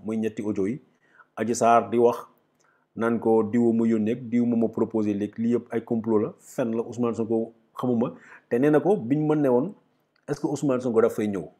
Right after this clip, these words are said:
Li Adji Sarr wax de, loolu dama leen koy sàcc wax leen. "Est-ce que Ousmane Sonko dafay ñëw?"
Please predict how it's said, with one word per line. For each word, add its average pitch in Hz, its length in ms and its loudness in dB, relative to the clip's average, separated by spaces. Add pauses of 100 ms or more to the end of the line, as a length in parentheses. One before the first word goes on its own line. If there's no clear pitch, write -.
(200)
Li 101 80 -10
Adji 117 160 -8
Sarr 139 200 0
wax 143 160 2
de, - 140 -4 (720)
loolu 110 140 0
dama 120 140 2
leen 120 100 2
koy 117 160 2
sàcc 104 240 -4
wax 101 140 -4
leen. 85 140 -10 (760)
"Est-ce 143 160 0
que 156 80 0
Ousmane 135 380 -2
Sonko 113 240 -2
dafay 113 220 -2
ñëw?" 110 180 -2